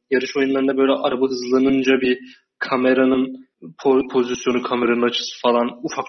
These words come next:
çok ufak oynayan, beş derece falan oynadığında bile şey oluyorsun böyle bir o koltuğa yapışma hissini alabiliyorsun. Aslında dediğiniz şey orada biraz böyle oyuncuya,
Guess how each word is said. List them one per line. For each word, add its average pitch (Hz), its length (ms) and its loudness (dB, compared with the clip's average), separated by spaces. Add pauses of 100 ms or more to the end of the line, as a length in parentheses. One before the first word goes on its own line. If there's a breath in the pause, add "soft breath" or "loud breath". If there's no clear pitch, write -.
çok - 140 -10
ufak 139 340 -4
oynayan, 120 360 -4
beş 135 240 0
derece 123 260 0 (140)
falan 135 180 0
oynadığında 135 540 0
bile 147 260 0 (380 loud breath)
şey 143 160 2
oluyorsun 135 380 2
böyle 110 140 -2
bir 113 200 -4 (100)
o - 140 -8
koltuğa 123 440 -4
yapışma 123 440 -4
hissini 120 380 -6
alabiliyorsun. 113 640 -2 (440 loud breath)
Aslında 127 420 -2 (380 loud breath)
dediğiniz 127 540 2
şey 135 120 4
orada 131 480 2 (120)
biraz 107 180 -6
böyle 113 120 -4
oyuncuya, 143 800 2